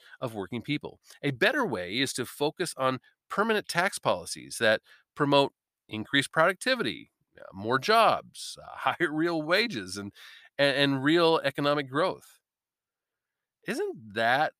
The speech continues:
the kind of inclusive growth that all of us could support? You see, we have a system in this country that is not a very fair system.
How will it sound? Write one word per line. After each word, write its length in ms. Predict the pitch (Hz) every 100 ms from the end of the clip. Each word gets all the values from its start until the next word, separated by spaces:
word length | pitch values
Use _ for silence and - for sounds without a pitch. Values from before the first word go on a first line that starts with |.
| _
the 100 | 123
kind 380 | - - 135 151
of 100 | 131
inclusive 720 | 107 98 - 120 147 - 135
growth 600 | 107 95 95 139 - - _ _ _ _ _ _ _ _ _ _ _
that 220 | 107 120 -
all 300 | - 110 135
of 120 | 170 170
us 420 | 180 - - - _ _
could 120 | 170
support? 380 | - 165 175 - _ _ _ _ _ _ _ _ _ _ _
You 140 | 147
see, 320 | 139 170 170 151 _ _ _ _ _ _ _
we 340 | 131 185 262 214
have 420 | 180 160 147 135
a 100 | 113
system 440 | - 143 - 101
in 80 | 98
this 160 | 117 -
country 580 | - 113 - 58 - _ _ _ _ _ _ _ _
that 420 | - 127 127 123 - _
is 500 | - 143 139 123 123 _ 127
not 600 | 120 127 143 165 196 - -
a 200 | 139 131
very 580 | 117 127 127 131 127 - _ _ - -
fair 460 | 123 107 101 104 _
system. 540 | - 156 - - 58